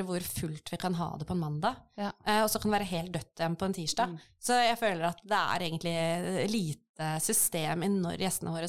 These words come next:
Speaker 1: kommer. Men
Speaker 2: Ja.
Speaker 1: ja, at det er mest middagsgjester, og for så vidt lunsj også,
Speaker 2: Mm.
Speaker 1: torsdag, fredag, lørdag.
Speaker 2: Mm.
Speaker 1: Det er det jo. Og på lørdagene kommer jo alle barnefamiliene og
Speaker 2: Ja.
Speaker 1: skal spise tidlig og leke lekekroken,
Speaker 2: Mm.
Speaker 1: og på en måte, så har du utsyn til lekeplassen.
Speaker 2: Ja.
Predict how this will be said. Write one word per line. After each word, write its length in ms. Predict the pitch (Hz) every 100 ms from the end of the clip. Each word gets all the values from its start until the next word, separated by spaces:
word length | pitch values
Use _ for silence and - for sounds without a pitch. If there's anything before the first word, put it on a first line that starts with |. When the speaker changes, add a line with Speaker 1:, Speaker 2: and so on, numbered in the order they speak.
| -
Speaker 1:
kommer. 280 | 180 175 220
Men 140 | 208
Speaker 2:
Ja. 80 | 190
Speaker 1:
ja, 240 | 175 208 - - -
at 120 | 185 -
det 80 |
er 100 | 170 175
mest 320 | 165 - 175
middagsgjester, 840 | 165 156 160 - 160 - 180 180 165
og 60 | 165
for 80 | 196
så 140 | 175
vidt 120 | 175
lunsj 300 | 165 156 160
også, 240 | 151 - -
Speaker 2:
Mm. 200 | 196 185
Speaker 1:
torsdag, 440 | 151 139 - 160 -
fredag, 260 | 135 147
lørdag. 320 | 151 95 196 190 - _
Speaker 2:
Mm. 160 | 190 175
Speaker 1:
Det 100 | 196
er 160 | 190
det 60 | 165
jo. 60 | 170
Og 180 | 180 185
på 100 | 202
lørdagene 440 | 185 151 151 175
kommer 180 | 190 175
jo 80 | 175
alle 140 | 160
barnefamiliene 920 | 165 151 151 165 151 147 147 180 233
og 60 | 180
Speaker 2:
Ja. 140 | 180
Speaker 1:
skal 20 |
spise 360 | 185 180 170 165
tidlig 380 | - 160 151 156
og 140 | 160
leke 280 | 170 160 -
lekekroken, 880 | 156 - 160 - - 262 240 208 196
Speaker 2:
Mm. 40 | 156
Speaker 1:
og 60 | 156
på 40 | 175
en 60 |
måte, 400 | 175 160 - 170 - - -
så 140 | 202
har 60 | 190
du 100 | 214
utsyn 460 | 214 170 - 160
til 100 | 160
lekeplassen. 680 | 170 147 - - 143 - 233 240
Speaker 2:
Ja. 180 | 196